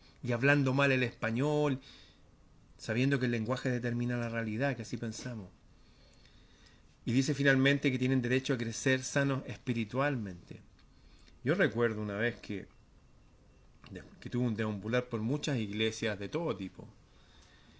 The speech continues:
Y veía gente que los niñitos en un colegio de, evangélico ponían las manos sobre la cabeza de otro niñito para echar los demonios de ese niñito.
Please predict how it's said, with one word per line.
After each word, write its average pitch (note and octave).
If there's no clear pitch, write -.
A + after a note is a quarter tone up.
Y -
veía A#2
gente C3+
que A#2
los A#2
niñitos A2+
en G#2+
un A#2
colegio D3+
de, G2
evangélico G#2+
ponían D#3
las C#3+
manos F3
sobre D3
la C#3
cabeza D#3+
de D3
otro G3+
niñito G3
para C3+
echar F3
los F3
demonios F3+
de C#3+
ese C3+
niñito. G#2+